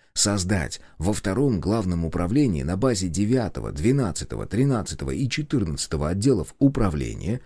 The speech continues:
на которые возложить функции по организации агентурно-оперативной работы на крупных и особо важных промышленных предприятиях. В отличие от прокурорских, чекисты стремились не сразу же сажать людей,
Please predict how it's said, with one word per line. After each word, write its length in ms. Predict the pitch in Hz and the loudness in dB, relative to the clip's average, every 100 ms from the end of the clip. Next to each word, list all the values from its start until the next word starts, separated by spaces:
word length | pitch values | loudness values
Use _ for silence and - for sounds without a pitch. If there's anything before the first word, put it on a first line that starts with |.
| _ _ - | _ _ 2
на 140 | 143 | 4
которые 400 | 160 185 226 220 | 4 4 4 6
возложить 520 | 196 160 143 131 185 | 6 6 4 4 0
функции 640 | - 123 113 107 139 143 - - _ - | 0 2 2 0 0 0 -2 -20 _ 2
по 300 | 151 147 - | 6 6 4
организации 760 | 123 127 139 143 143 151 - 135 | 0 2 4 4 4 2 2 2
агентурно-оперативной 1300 | 120 139 139 208 196 175 151 139 135 - 104 95 | 2 2 2 2 4 2 4 2 2 2 2 2
работы 500 | 101 139 208 208 190 - - | 2 4 4 4 -2 -4 0
на 180 | 131 143 | 0 2
крупных 640 | - 208 202 - - - _ _ 113 | 0 0 0 -4 -8 -10 _ _ 2
и 80 | |
особо 340 | 123 139 208 - | 2 4 4 4
важных 500 | 110 135 143 170 - | 4 2 0 -4 -2
промышленных 720 | 92 87 87 - 101 107 - | 0 0 0 0 -2 -2 -2
предприятиях. 840 | 85 - 67 58 - - - - - _ _ _ - | -4 -2 -4 -4 -8 -10 -12 -16 -20 _ _ _ -2
В 140 | 104 | 0
отличие 440 | 107 101 92 - 85 | 2 2 2 2 0
от 80 | |
прокурорских, 800 | - 85 95 117 147 - - - - _ - | 0 0 4 4 4 0 -6 -10 -20 _ -6
чекисты 720 | - 143 - 202 - 208 - - | 0 0 2 -2 0 -2 -4 -8
стремились 600 | - 156 147 165 160 - | 0 2 4 2 0 2
не 100 | 156 | 0
сразу 400 | - 156 127 90 | 2 2 2 0
же 140 | 82 | 0
сажать 420 | 78 80 73 69 73 | 0 -2 -2 -4 -4
людей, 400 | 73 65 55 | -4 -4 -6